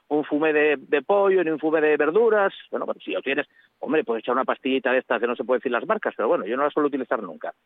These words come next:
Y nada, esperamos, aquí no hay tiempos ni cantidades. Tú vas, echas el agua, que más o menos como todos los arroces, pues el doble, más o menos, y vas esperando hasta que se evapore. Cuando se evapore, cinco minutos, y eso es la bomba. También lo llaman arroz colorado, porque el chorizo te da mucha,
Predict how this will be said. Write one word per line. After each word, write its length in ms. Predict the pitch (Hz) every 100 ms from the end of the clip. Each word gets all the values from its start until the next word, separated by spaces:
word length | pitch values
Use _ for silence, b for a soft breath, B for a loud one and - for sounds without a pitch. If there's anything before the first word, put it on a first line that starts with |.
| B B B B
Y 80 | 147
nada, 280 | 220 139 -
esperamos, 540 | 147 - 160 180 175
aquí 180 | 160 185
no 60 | 196
hay 80 |
tiempos 460 | 175 180 165 147 127
ni 280 | 143 139 131
cantidades. 560 | 135 123 131 101 95
Tú 100 | -
vas, 140 | 139 135
echas 320 | 139 - 151
el 80 | 160
agua, 200 | 180 156
que 120 | 117
más 160 | 104 -
o 40 |
menos 200 | 123 135 -
como 240 | 101 101
todos 160 | 107 117
los 160 | 117
arroces, 400 | 135 220 - 180 -
pues 200 | 175 170
el 80 |
doble, 340 | - 175 156 151
más 220 | 127 -
o 60 | 151
menos, 260 | 208 180 b b b
y 100 | 160
vas 140 | 185 170
esperando 340 | 165 170 143
hasta 140 | -
que 80 | 110
se 80 | 120
evapore. 320 | 101 98 - - _ _
Cuando 200 | - 101
se 60 | 107
evapore, 420 | 107 123 190 180 _ _
cinco 260 | 123 120 117
minutos, 380 | 131 202 175 151
y 100 | 101
eso 240 | 107 - 123
es 140 | 156 -
la 120 | - 120
bomba. 220 | - -
También 180 | 165 220
lo 60 |
llaman 160 | 226 214
arroz 200 | 196 185
colorado, 360 | 196 175 151 107
porque 400 | 120 131 123 117 _ B B B B - -
el 200 | 147 143
chorizo 320 | - 175 - 185
te 100 | 185
da 100 | 196
mucha, 640 | 190 208 190 190 185